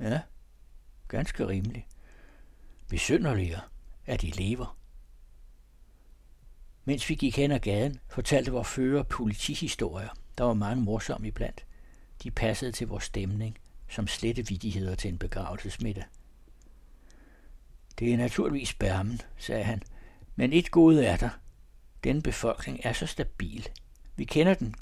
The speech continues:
gennem generationer, og det er let arbejde. Og tilsynet," sagde H. "Ligesom i det gamle Egypten,"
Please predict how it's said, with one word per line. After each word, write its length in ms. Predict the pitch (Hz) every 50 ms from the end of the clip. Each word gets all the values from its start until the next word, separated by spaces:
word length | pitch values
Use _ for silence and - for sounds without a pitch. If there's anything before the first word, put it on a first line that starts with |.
| - - -
gennem 220 | - 131 104 -
generationer, 680 | - 127 120 104 92 90 - - - 120 160 247 156 120 - - - - - - - - - - -
og 160 | - - -
det 80 | 120
er 40 | 131
let 180 | 131 123 131 135
arbejde. 480 | 123 110 101 104 - 147 127 - - - - - - - - - - - - - - - - - - -
Og 100 | - -
tilsynet," 540 | - - 107 92 - - - - - 135 - - - - -
sagde 280 | - - - 117 107 98
H. 60 | - - - - - - - - - - - - - - - - - - - - -
"Ligesom 340 | - 120 - - 160 156 143
i 40 |
det 140 | 117 107 101
gamle 280 | - 107 107 113 135 131
Egypten," 500 | 110 - - 98 95 - - - 110